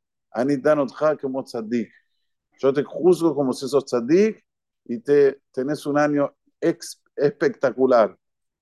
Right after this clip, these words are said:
excepcional. Es eso lo que tenemos que estar atentos, concentrados, no dejar entrar al Yetzer Hara. El Yetzer Hara sabe que la fuerza de este mes, sabe la fuerza de Rosh Hashanah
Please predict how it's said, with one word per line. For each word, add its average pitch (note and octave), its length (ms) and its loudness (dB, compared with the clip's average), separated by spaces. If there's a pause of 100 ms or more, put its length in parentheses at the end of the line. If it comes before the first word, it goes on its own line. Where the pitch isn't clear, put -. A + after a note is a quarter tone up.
(160)
excepcional. D3 960 -2 (320)
Es C3+ 140 -10
eso E3 160 -6
lo D3+ 80 0
que C3+ 80 0
tenemos C#3+ 340 -6
que B2 120 -8
estar C3 440 2 (380)
atentos, D#3 760 0
concentrados, C3+ 1000 0
no D#3 300 0
dejar F3+ 440 -4
entrar E3+ 420 -6
al - 20 -12
Yetzer D#3+ 300 -10
Hara. C3 320 -6 (560)
El A2+ 100 -10
Yetzer E3+ 240 -4
Hara G3+ 360 0 (220)
sabe F3 460 -2
que C3 280 -12 (120)
la B2+ 160 -14
fuerza D#3+ 360 -6
de C#3 80 -2
este B2+ 200 -8
mes, A2 240 -14
sabe F3 200 4
la E3+ 120 0
fuerza D#3+ 280 -6
de D3 40 -2
Rosh C3+ 160 -8
Hashanah D3+ 540 -4